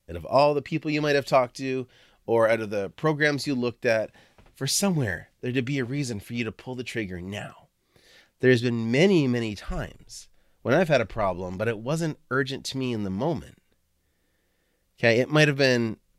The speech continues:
important, but it wasn't urgent. And we have a tendency to not pull the trigger, take action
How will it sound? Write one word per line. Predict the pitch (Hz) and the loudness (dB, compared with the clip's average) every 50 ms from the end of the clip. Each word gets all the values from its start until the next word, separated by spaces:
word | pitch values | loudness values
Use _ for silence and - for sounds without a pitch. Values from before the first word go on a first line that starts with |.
| _ _ _ _ _ _ | _ _ _ _ _ _
important, | 117 120 101 - 147 165 139 107 98 87 - - _ _ _ _ - | -2 -2 0 0 0 0 0 -2 -8 -16 -18 -20 _ _ _ _ -10
but | - 127 | -8 -6
it | 123 90 | -6 -4
wasn't | 120 139 143 135 143 - - _ _ - | -4 -4 -4 -2 -4 -6 -8 _ _ -2
urgent. | 147 165 156 120 101 92 80 - _ - | 0 0 0 0 -2 -6 -8 -10 _ -8
And | 113 117 | -6 -4
we | 117 120 | -2 0
have | 131 143 139 | 0 0 -2
a | 139 | -4
tendency | - - 143 143 139 - 131 | -6 -8 -8 -8 -6 -6 -6
to | 110 101 | -6 -4
not | 104 107 117 117 131 139 - _ _ _ _ _ _ _ _ _ - | -4 -4 -2 -2 -2 -4 -6 _ _ _ _ _ _ _ _ _ -4
pull | - 135 123 117 | -2 -2 0 0
the | 113 - | -2 -4
trigger, | - - 156 123 95 92 90 87 | -4 -2 -2 -4 -4 -6 -8 -10
take | - - 127 120 131 | -8 -6 -6 -4 -4
action | 143 160 151 - - 98 92 | -6 -8 -8 -10 -10 -10 -10